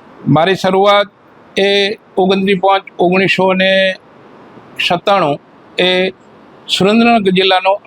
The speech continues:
હળવદ તાલુકામાં તાલુકા કેળવણી નિરીક્ષક તરીકે મારી શરૂઆત થયેલી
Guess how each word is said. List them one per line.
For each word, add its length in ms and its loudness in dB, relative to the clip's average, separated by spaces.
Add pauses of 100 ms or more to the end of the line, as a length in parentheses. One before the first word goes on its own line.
હળવદ 320 0
તાલુકામાં 640 0 (440)
તાલુકા 540 0
કેળવણી 460 0
નિરીક્ષક 400 -2
તરીકે 380 -2
મારી 220 0
શરૂઆત 380 0
થયેલી 400 -4